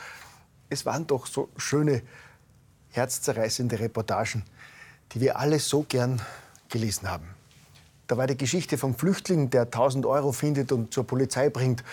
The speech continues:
über den Gefangenen in Guantanamo bis hin zum berührenden Schicksal der Buben in Syrien und im Irak. Alles zwar Fake News, großteils erfunden und erlogen, ja, aber doch das, was wir weltoffene Gesinnungsbrüder und Schwestern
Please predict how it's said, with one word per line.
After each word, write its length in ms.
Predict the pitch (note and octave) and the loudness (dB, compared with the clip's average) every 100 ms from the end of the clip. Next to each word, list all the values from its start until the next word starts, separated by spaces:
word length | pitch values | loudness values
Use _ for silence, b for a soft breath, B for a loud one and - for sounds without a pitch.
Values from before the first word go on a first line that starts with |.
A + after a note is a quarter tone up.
| B B B | B B B
über 220 | - B2+ B2 | -2 0 2
den 220 | A#2+ A#2 | 2 0
Gefangenen 560 | B2+ A#2+ D3+ D3 C3+ | 0 2 2 4 4
in 180 | C3+ B2 | 2 0
Guantanamo 840 | - C#3+ D#3 - D3 G3+ E3 D3+ B2 B B - | 2 4 4 2 2 4 6 6 4 B B -4
bis 180 | D3+ | -2
hin 260 | - F#3+ F3 | 2 2 4
zum 200 | D#3 C#3+ | 2 2
berührenden 500 | C#3 C3 D#3+ D#3 D3 | 4 4 4 2 0
Schicksal 420 | - D#3 D3 C3 | -2 0 2 2
der 100 | B2 | 0
Buben 300 | - D3 C#3 | -2 -4 0
in 100 | B2+ | 2
Syrien 500 | A#2 C#3 C#3 A#2+ A2 B B B | 2 2 4 2 0 B B B
und 180 | F3 A#2+ | -6 -2
im 160 | A#2 A#2+ | -2 0
Irak. 480 | D#3+ A2+ G#2+ - - - b b b b b b - | -2 0 0 -2 -10 -14 b b b b b b 0
Alles 300 | C3+ C#3 - | 2 2 0
zwar 220 | C3 A2 | -2 0
Fake 340 | - E3 - | 2 2 2
News, 320 | D#3 D#3 C#3 - | 2 4 2 2
großteils 460 | C3+ D3 C#3 A#2+ | 2 2 2 0
erfunden 440 | A#2+ - E3 G3+ D#3 | 0 2 2 4 4
und 120 | C3+ | 4
erlogen, 440 | C3 E3 C#3+ C3+ C#3+ | 6 4 2 -4 -2
ja, 460 | B2 A#2+ F#3+ E3+ B B B B B B B - | -2 2 4 2 B B B B B B B -2
aber 180 | F3 | 0
doch 360 | F#3 G3+ G#3 - | 2 4 2 0
das, 400 | - F3+ - F#3 | -4 -2 -2 2
was 240 | E3 - | 2 2
wir 300 | E3 D#3 C3 | 2 4 4
weltoffene 580 | C#3+ D#3 E3+ D#3 C#3+ C#3 | 2 2 4 2 2 0
Gesinnungsbrüder 760 | C3+ B2 E3+ D#3 B2 C3+ C#3 C3+ | 0 0 2 0 0 0 2 4
und 140 | A#2+ | 2
Schwestern 460 | B2 A#2+ - A2+ | 0 0 0 -2